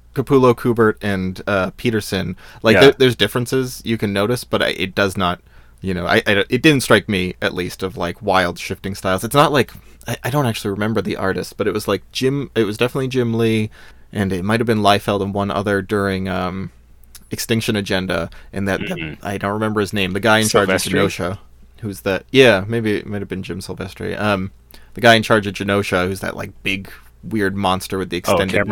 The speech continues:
Speaker 1: neck.
Speaker 2: Hodge.
Speaker 1: Yeah, yeah, and,
Speaker 2: Yeah.
Speaker 1: and every one of them drew him pretty different, right? So you just flip
Speaker 2: <laughs>
Speaker 1: between the,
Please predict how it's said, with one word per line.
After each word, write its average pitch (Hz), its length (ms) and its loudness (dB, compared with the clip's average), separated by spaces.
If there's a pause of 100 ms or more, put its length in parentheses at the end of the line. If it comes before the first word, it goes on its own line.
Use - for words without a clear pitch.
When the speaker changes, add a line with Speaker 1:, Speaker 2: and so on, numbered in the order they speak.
Speaker 1:
neck. 92 60 0
Speaker 2:
Hodge. 92 600 -2 (380)
Speaker 1:
Yeah, 113 260 6
yeah, 104 300 4
and, 123 180 0
Speaker 2:
Yeah. 104 200 4
Speaker 1:
and 85 80 0
every 123 220 8
one 123 160 6
of 117 140 2
them 113 140 2
drew 117 180 2
him 107 320 0
pretty 117 500 2
different, 90 480 -4 (300)
right? 104 200 4
So 123 60 2
you 110 140 2
just 113 200 0
flip 123 280 2
Speaker 2:
<laughs> 123 60 -4
Speaker 1:
between 113 440 2
the, 117 180 -4